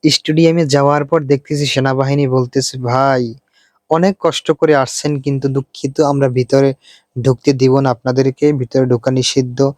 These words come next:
সেনাবাহিনীর ক্যাম্প, তাছাড়া ভিতরে কাজ চলতেছে, এখানে ঢোকা সম্ভব না।" আর কি করার, ভারাক্রান্ত হৃদয় নিয়ে আমরা চলে গেছি তিরিশ গোডাউন। ওখানে কিছুক্ষণ বসে থাকলাম, ওখানেও তো ভিডিও করার কিছুই নেই,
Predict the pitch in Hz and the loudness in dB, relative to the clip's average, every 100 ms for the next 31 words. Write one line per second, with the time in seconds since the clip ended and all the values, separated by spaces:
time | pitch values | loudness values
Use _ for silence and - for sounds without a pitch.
0 | _ - - - 135 123 127 131 123 - | _ -20 -8 -2 0 2 0 -2 -4 -2
1 | 135 131 135 131 - 127 127 127 117 131 | 0 0 -2 -4 -4 -2 0 0 0 -2
2 | - 135 - - 135 127 139 - - 143 | -2 -4 -2 -2 -2 0 -2 -2 0 0
3 | 127 - 127 120 113 127 120 _ _ _ | 0 -2 -2 -2 -2 -2 -4 _ _ _
4 | _ - - 135 131 120 - 113 110 - | _ -8 -2 0 2 0 -2 -8 -8 -12
5 | - - 190 226 208 190 151 165 151 139 | -10 -2 0 0 -2 -2 0 2 2 0
6 | 127 135 143 - 170 175 160 180 156 151 | -2 -4 -6 -4 -2 -2 0 2 4 4
7 | 151 156 156 143 143 - 143 139 143 - | 2 2 2 2 0 0 0 2 0 -2
8 | 131 147 156 147 135 143 147 151 160 139 | -2 0 2 2 2 2 2 2 0 -4
9 | 131 143 143 139 139 131 - 139 135 - | -4 -4 -2 0 0 -2 -2 0 0 0
10 | 143 - 135 139 147 147 139 - 143 147 | -2 -2 -4 -2 -2 0 -4 -2 0 0
11 | 143 139 123 131 143 139 143 139 131 - | 2 0 0 2 2 2 0 0 -2 -4
12 | 170 175 143 139 131 | 0 2 2 2 0